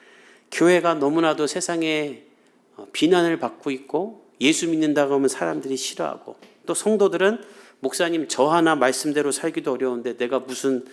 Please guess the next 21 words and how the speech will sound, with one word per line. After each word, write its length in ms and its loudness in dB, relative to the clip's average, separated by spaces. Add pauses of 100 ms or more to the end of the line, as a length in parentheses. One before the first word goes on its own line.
(380)
누구를 440 0
전도합니까? 920 -4 (380)
또 80 -4
교회 340 4
다닌다고 420 0
하면 160 2
얼마나 380 2
싫어하는데 720 0 (540)
무슨 400 0
복음을 400 4
전합니까?" 680 -2 (380)
막 180 0
이러고 320 0
있기 280 -4
때문에 760 0 (520)
성도들도 720 0
전도할 440 2
생각을 420 -4
안 120 -2
하고 180 0
교회도 560 0